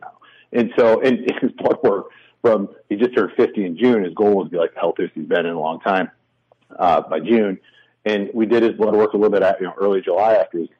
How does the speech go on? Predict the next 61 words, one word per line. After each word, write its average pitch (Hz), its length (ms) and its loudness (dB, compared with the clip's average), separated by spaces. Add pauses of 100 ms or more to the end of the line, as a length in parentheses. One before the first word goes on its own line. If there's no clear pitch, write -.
(120)
fiftieth - 360 -8
birthday. 151 420 0 (380)
His 156 140 -2
blood 107 320 0
work 117 280 2
is 143 100 -4
the - 80 0
best. - 320 -4 (100)
He, - 180 -6
he 143 160 -4
showed, - 220 -2
he 151 80 4
pulled 147 240 2
up - 260 -2
three 127 180 0
years 117 260 0
of 90 80 -8
past 92 280 -4
blood 95 120 -4
work. 104 200 -2
It's - 100 -20 (100)
the 104 60 -10
best - 380 -12 (100)
it's - 160 -14
been. 98 260 -8 (320)
And 120 120 -6
so, - 280 2 (800)
y-, 175 280 -14 (100)
you 147 220 0
know, 127 260 2
I - 80 2
don't, 120 220 2
you, 151 200 0 (100)
I 202 60 4
don't 214 140 -2
care 170 80 4
about 156 240 0
the 117 60 0
bench 127 200 0
press. 92 240 -4 (220)
I 104 40 -10
don't 113 140 -8
care 123 100 -2
about 113 160 2
how 107 220 -2 (420)
big 110 200 -6
you're 101 100 -6
pulling 107 300 -4
tape 107 240 0
on 101 100 -4
your 85 100 -8
biceps. 113 520 0 (340)
If - 120 -10
your 165 100 2
cholesterol 143 760 0
is 139 60 -14
the - 60 -16
best 120 240 -2
it's 120 120 -18
been 113 220 -4
in 104 140 -6